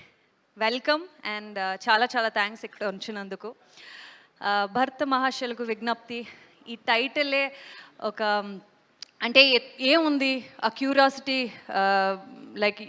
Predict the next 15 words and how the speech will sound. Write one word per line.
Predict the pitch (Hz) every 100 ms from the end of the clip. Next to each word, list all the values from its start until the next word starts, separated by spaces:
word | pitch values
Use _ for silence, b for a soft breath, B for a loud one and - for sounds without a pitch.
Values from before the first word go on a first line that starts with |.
| 220
it | 214
will, | 240 262 214 240
it | 240 254
will, | 240 277
it | 269 294
will | 311 277
make | 262 262
you | 247
curious | 240 220 226 - B B B B 220
on | 226 226 220 B B 233 269
ఏంటి | 320 320 277
ఇది, | 247 240 233 233 220 - 214
uh, | 208 208 202 196 190 190 - - 208 - -
ఒక | 214 226 202 196 190 190 277
డిఫరెంట్ | 277 339 330 294